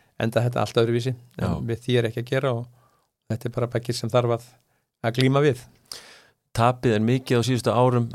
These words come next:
Speaker 2: eh, endar þetta hjá ríki og sveitarfélögum? Það sem að svona
Speaker 1: Já,
Speaker 2: út-,
Speaker 1: það er
Speaker 2: út af
Speaker 1: bara
Speaker 2: stendur.
Speaker 1: fer, fer eftir því dálítið hvernig, eh, hvernig okkur tekst með að, eh,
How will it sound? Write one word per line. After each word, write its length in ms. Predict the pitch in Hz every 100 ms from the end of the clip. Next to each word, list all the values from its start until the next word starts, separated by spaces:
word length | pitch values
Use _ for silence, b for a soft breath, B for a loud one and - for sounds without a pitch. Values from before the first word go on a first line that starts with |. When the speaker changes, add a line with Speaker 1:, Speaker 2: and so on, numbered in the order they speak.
| -
Speaker 2:
eh, 360 | - - - - - 117 -
endar 340 | - 117 120 120
þetta 300 | 127 123 120 117 - 50 - - _ _ -
hjá 120 | - 120 117 90 - -
ríki 240 | 131 123 131
og 60 | 127
sveitarfélögum? 600 | 131 131 139 135 113 87 - _
Það 180 | 120
sem 140 | 117 117
að 120 | 117 104
svona 240 | 120 110
Speaker 1:
Já, 220 | 110 147 143
Speaker 2:
út-, 220 | 165 170
Speaker 1:
það 100 | 147
er 80 | 180
Speaker 2:
út 80 | 180
af 60 |
Speaker 1:
bara 120 | 151 123
Speaker 2:
stendur. 60 |
Speaker 1:
fer, 220 | 160 156 143
fer 180 | 151 147
eftir 240 | 131 147
því 120 | 143 131
dálítið 260 | 135 127
hvernig, 380 | 135 156 139 135 123
eh, 220 | 127 127 131
hvernig 340 | 127 131 123 120
okkur 180 | 120
tekst 280 | 120 113 - _
með 260 | 117 117 117
að, 220 | 113 120
eh, 540 | - 113 104 110 113